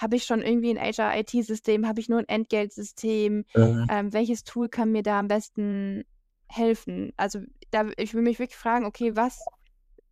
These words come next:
Speaker 1: wenn ich auf meinen Arbeitstag schaue, mal mit offenen Augen durch H R laufen, was nervt mich eigentlich am meisten? Was ist das, was ich am liebsten nicht tun würde, weil mich das nur abhält? So, das kann sein,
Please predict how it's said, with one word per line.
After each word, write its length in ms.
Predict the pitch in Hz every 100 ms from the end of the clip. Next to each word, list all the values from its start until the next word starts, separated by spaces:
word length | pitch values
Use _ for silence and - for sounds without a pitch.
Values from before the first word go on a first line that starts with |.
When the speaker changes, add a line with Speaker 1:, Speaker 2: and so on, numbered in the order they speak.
| _
Speaker 1:
wenn 200 | - 214
ich 120 | 226 220
auf 80 |
meinen 140 | 214 196
Arbeitstag 600 | 233 247 247 - 240 -
schaue, 380 | - 233 240 240
mal 300 | 214 202 -
mit 160 | 208
offenen 600 | - 247 233 220 220 214 - _ _
Augen 340 | 220 254 254 214
durch 160 | 226
H 80 | 214 196
R 180 | - 233
laufen, 380 | 240 233 233 226
was 340 | 208 240 240 220
nervt 340 | 214 226 -
mich 220 | 214 -
eigentlich 160 | - 214
am 80 | 202
meisten? 420 | 196 202 - 196
Was 200 | 220 285
ist 180 | 277 -
das, 220 | 262 277
was 160 | 247 -
ich 140 | -
am 100 | 220
liebsten 460 | 233 269 - 240 233
nicht 380 | 285 - - -
tun 340 | 277 269 233
würde, 260 | 240 240 226
weil 280 | 214 214 247 - _
mich 140 | - 226
das 220 | 220 -
nur 420 | 226 277 277 -
abhält? 480 | 226 - 220 190 190
So, 120 | 202
das 180 | 202 214
kann 380 | - 240 269 269
sein, 420 | 240 247 247 254